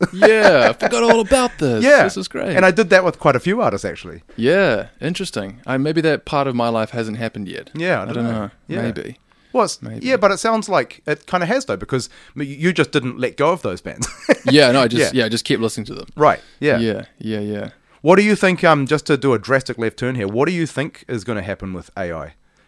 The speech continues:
Speaker 1: Are you
Speaker 2: With
Speaker 1: worried?
Speaker 2: A I?
Speaker 1: Are you worried about it, or what, what's your view?
Speaker 2: Um, I'm, I wouldn't say I'm worried about it.
Speaker 1: Mm-hmm.
Speaker 2: Um,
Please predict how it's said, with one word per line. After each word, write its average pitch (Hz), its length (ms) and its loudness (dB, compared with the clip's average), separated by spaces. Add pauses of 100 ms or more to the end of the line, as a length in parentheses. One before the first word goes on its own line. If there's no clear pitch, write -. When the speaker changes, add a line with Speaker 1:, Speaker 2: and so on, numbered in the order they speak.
(200)
Speaker 1:
Are 95 60 -10
you 95 80 -4
Speaker 2:
With 113 100 0
Speaker 1:
worried? 110 160 0
Speaker 2:
A 123 180 2
I? 113 200 2
Speaker 1:
Are 113 160 2
you - 80 -6
worried 123 320 2
about 156 260 2
it, 226 160 0
or 85 240 -10
what, 104 300 -10
what's 87 200 -16
your 110 160 -8
view? 85 220 -14 (840)
Speaker 2:
Um, 247 520 2
I'm, 233 280 0
I 190 100 4
wouldn't 214 380 0
say 165 160 4
I'm 120 120 4
worried 110 240 4
about 110 280 2
it. - 160 -2
Speaker 1:
Mm-hmm. 110 600 -12
Speaker 2:
Um, 117 540 -4